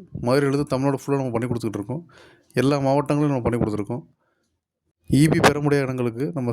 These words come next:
சோலார் வாட்டர் பம்ப் இன்ஸ்டாலேஷன் பண்ணி தமிழ்நாடு முழுக்க பண்ணி கொடுத்துட்டு இருக்கோம். நல்ல குவாலிட்டியான மெட்டீரியல்,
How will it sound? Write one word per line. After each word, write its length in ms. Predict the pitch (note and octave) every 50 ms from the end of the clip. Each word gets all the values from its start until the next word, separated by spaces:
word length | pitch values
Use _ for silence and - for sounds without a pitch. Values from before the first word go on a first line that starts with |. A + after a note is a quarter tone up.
| -
சோலார் 260 | - C#3 C#3+ D3 C#3
வாட்டர் 220 | C3 B2+ C3 B2+ C3+
பம்ப் 140 | C3 B2+ B2
இன்ஸ்டாலேஷன் 360 | - - C3 C3 B2 B2 A#2
பண்ணி 220 | A2+ A2+ A2 C3+ D#3 E3+ E3 - - _ _ _
தமிழ்நாடு 360 | - - B2+ C3+ C#3 C#3 C#3
முழுக்க 260 | C3 C3 C#3+ C#3 - C#3
பண்ணி 160 | B2+ B2+ C3 B2+
கொடுத்துட்டு 260 | B2 A#2 A#2 G#2 G#2+
இருக்கோம். 320 | G#2+ A2 C3+ D#3 E3+ - _ _ _ _ _ _ _ _ _
நல்ல 180 | - B2+ C3 B2+
குவாலிட்டியான 460 | B2 B2+ B2+ C#3 C#3 C#3+ D3+ D3 C3+
மெட்டீரியல், 380 | B2+ A#2 B2+ A#2+ B2 B2 D3